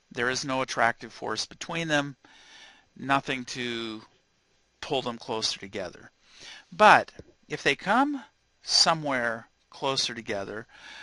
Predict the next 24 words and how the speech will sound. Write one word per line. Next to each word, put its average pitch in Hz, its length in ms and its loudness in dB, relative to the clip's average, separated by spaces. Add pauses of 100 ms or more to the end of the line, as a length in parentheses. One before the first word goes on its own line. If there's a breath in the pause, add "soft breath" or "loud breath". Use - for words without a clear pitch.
(1300 loud breath)
the 139 440 -2 (120)
amount 165 360 2
of 226 80 -8
potential 165 580 -4
energy 127 560 -4 (960)
decreases. - 960 -2 (400 loud breath)
And 120 160 -10
so 131 240 0
we're 123 140 -2
seeing 123 300 -2
a 117 40 -2
decrease 120 680 -4
here. 151 460 0 (280 loud breath)
You 175 80 -10
could 240 140 0
also 302 340 0
think 156 240 -6
of 135 120 -12
that 131 280 6
as 127 500 2 (360 loud breath)
it's 165 180 -4
going 180 280 -4
to 160 60 -12
take 160 440 -2